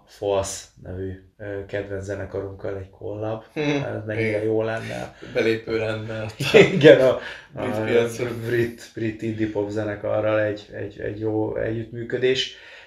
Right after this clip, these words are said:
Speaker 1: Ö, én szerintem igazából ez, amit te most elmondtál, ez a magyar piacon nagyon jól működik, meg ennek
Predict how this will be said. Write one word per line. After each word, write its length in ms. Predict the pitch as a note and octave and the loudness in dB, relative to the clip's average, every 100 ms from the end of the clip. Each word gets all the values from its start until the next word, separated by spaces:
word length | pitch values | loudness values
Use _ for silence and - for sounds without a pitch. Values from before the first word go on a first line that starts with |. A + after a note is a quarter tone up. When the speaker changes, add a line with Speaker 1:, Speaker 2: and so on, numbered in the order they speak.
| - | -4
Speaker 1:
Ö, 440 | A#2+ C3 C3+ C3+ C3+ - - _ _ _ _ | 2 6 8 6 4 0 -18 _ _ _ _
én 140 | B2 C3 | -6 -6
szerintem 680 | - C3+ C3 B2+ B2 A#2+ - - | 0 0 0 0 0 -2 -10 -16
igazából 1120 | C#3 C3 A#2+ A#2+ A#2 A2+ A#2 A#2+ B2 - - | -14 -4 -2 0 0 0 0 6 6 4 -2
ez, 260 | B2 A#2+ B2+ | -2 0 2
amit 260 | C#3 C3 | 2 0
te 80 | B2 | -2
most 340 | G#2+ G2 - - | -6 -8 -12 -8
elmondtál, 760 | A#2 A2 A#2 A#2 A#2 A#2 A2+ A2 | -2 0 0 -2 0 0 2 2
ez 120 | G#2+ | 0
a 80 | A2 | -2
magyar 360 | A2+ A#2 A2 | 2 4 2
piacon 420 | A2 A2 G#2 A2 | 0 -2 -2 -4
nagyon 320 | G#2 G#2+ G#2+ G#2 | -2 0 0 -2
jól 540 | G#2 G2+ G#2 G2+ - _ _ _ _ | 0 2 2 0 -12 _ _ _ _
működik, 640 | A2+ A2 G#2+ G#2+ G#2 G#2+ | -2 -2 0 0 -2 -4
meg 180 | G#2+ G#2+ | -4 -4
ennek 380 | G#2 G#2 G2+ | -4 -4 -6